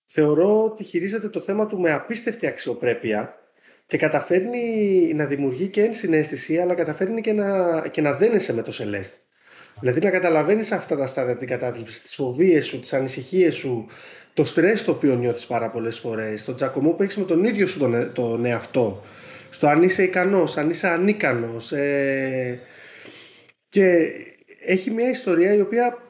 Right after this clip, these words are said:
ε, α-, αποτυπώνεται και άμεσα με τη, με το σκοπό του παιχνιδιού. Ανεβαίνεις σε ένα βουνό,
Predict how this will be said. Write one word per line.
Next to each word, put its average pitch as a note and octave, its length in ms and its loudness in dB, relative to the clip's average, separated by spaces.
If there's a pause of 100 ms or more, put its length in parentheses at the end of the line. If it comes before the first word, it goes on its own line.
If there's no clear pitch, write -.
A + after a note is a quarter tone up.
(840)
ε, F3 100 2 (520)
α-, F3 180 0
αποτυπώνεται G#3+ 720 0
και F#3+ 160 0
άμεσα F#3+ 580 0
με E3 160 2
τη, E3 360 -2 (460)
με D#3+ 120 2
το D#3+ 100 -2
σκοπό D#3 260 0
του G#3 100 -2
παιχνιδιού. G#3 460 0
Ανεβαίνεις D#3+ 320 2
σε - 80 -2
ένα A3+ 100 0
βουνό, F#3+ 580 2